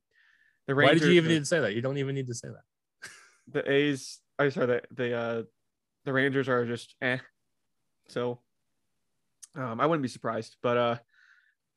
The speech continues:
Speaker 1: please don't waste another season of Trout and Ohtani 'cause this is ridiculous.
Speaker 2: Yeah.
Speaker 1: So, um, now we'll go to the less,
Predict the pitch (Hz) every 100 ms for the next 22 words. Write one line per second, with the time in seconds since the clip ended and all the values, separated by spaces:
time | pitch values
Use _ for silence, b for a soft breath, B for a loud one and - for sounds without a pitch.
0 | _ - 190 175 143 123 120 - 120 113
1 | - 120 117 110 120 117 107 - 113 117
2 | 120 127 123 113 113 107 - 107 - -
3 | - _ b b b b b b - 104
4 | - 131 127 123 _ 135 127 127 123 _
5 | _ _ _ _ - 143 156 151 151 147
6 | 156 139 135 147 170 - - -